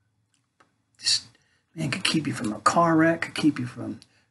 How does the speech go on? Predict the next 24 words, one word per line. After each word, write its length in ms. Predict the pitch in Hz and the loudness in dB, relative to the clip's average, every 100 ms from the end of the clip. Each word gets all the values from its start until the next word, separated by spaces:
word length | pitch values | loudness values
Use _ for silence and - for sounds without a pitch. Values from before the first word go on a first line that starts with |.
| - | -2
making 260 | 135 131 127 | -2 0 -2
the 80 | |
wrong 280 | 120 151 139 | 2 4 6
move 180 | 135 147 | 6 6
in 80 | 131 | 4
a 60 | |
business, 560 | 113 143 165 156 165 165 | 0 2 4 4 4 4
could 220 | - 120 | 2 0
just 180 | - - | -2 -2
do 100 | - | -2
so 280 | - - 170 | 0 2 2
many 180 | 165 123 | 0 0
different 400 | 135 160 127 131 | -2 -2 -4 -6
things 340 | 143 180 156 | 0 2 4
in 80 | 110 | 0
your 140 | 104 | -6
lives. 640 | 104 139 311 - - - - _ _ _ - _ _ _ _ - | -4 -2 -2 -4 -4 -4 -8 _ _ _ -20 _ _ _ _ -4
Wrong 280 | 127 147 | 2 4
marriage, 640 | 123 123 156 185 170 - - - - _ _ _ _ _ _ _ _ _ _ _ _ _ _ _ _ _ _ _ _ _ _ _ _ _ _ _ _ _ _ _ _ _ _ _ _ | 4 4 4 4 2 -2 -4 -12 -20 _ _ _ _ _ _ _ _ _ _ _ _ _ _ _ _ _ _ _ _ _ _ _ _ _ _ _ _ _ _ _ _ _ _ _ _
wrong 240 | 127 139 | 2 2
place 300 | 131 135 156 | 2 2 2
to 120 | - | 0
live, 300 | 123 139 175 | -2 2 2
whatever. 540 | 160 107 147 165 127 | 2 2 2 4 2